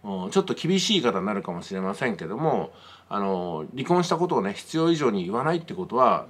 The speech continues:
多分、あの、言ったところでね、分かってもらえないってことなんですよ。離婚したシチュエーションっていうのはみんな違いますしね。でも、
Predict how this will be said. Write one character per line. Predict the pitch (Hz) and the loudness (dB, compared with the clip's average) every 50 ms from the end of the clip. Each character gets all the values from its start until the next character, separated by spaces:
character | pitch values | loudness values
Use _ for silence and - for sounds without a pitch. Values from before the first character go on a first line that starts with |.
| - - | -6 -2
多 | 220 240 | 0 0
分、 | 180 170 180 190 170 123 90 80 - - - - - - - - _ - | 2 4 2 2 2 2 -2 -4 -8 -14 -20 -20 -20 -20 -20 -20 _ -14
あ | 98 98 | -10 -8
の、 | 98 90 85 82 80 76 73 73 65 - - - _ _ _ _ _ _ _ _ _ _ _ _ - | -6 -6 -6 -6 -6 -8 -8 -12 -14 -16 -18 -20 _ _ _ _ _ _ _ _ _ _ _ _ -4
言 | 160 165 | -4 -2
っ | 165 | 0
た | - 226 | 0 0
と | 220 233 | 2 2
こ | 320 254 | 2 2
ろ | 208 | 2
で | 135 104 | 2 2
ね、 | 92 95 | 0 0
分 | 98 123 - | 0 2 2
か | - 156 | 2 0
っ | - | 0
て | - 131 | -2 -2
も | 107 107 113 | 0 0 0
ら | 139 | 2
え | 170 | 2
な | 208 240 | 2 0
い | |
っ | 240 | 0
て | 240 110 | -2 -6
こ | 98 | -8
と | - 90 | -6 -6
な | 82 80 | -8 -8
ん | |
で | 80 - | -10 -14
す | |
よ。 | - 76 - _ _ _ _ _ _ _ _ _ | -18 -20 -20 _ _ _ _ _ _ _ _ _
離 | 120 120 | -8 0
婚 | - 185 190 185 | 4 4 4 4
し | 185 | 4
た | - 170 | 2 0
シ | - - - | 0 2 6
チ | 185 | 6
ュ | 180 | 6
エ | |
ー | |
シ | 170 175 | 6 6
ョ | 180 180 | 2 2
ン | |
っ | 170 | 2
て | 185 | 0
い | |
う | 151 | 0
の | 104 | 0
は | 82 | 0
み | - - 180 | 0 0 0
ん | 185 | 0
な | 175 160 - | 0 0 2
違 | 170 165 165 | 4 4 6
い | 165 | 6
ま | 170 160 | 4 2
す | 160 - | 0 -2
し | - - | -8 -10
ね。 | 90 95 104 - - _ _ _ _ _ _ - - - _ - | -8 -10 -10 -10 -14 _ _ _ _ _ _ -20 -20 -20 _ 0
で | 147 220 | 2 4
も、 | 233 190 139 104 - | 6 6 4 4 0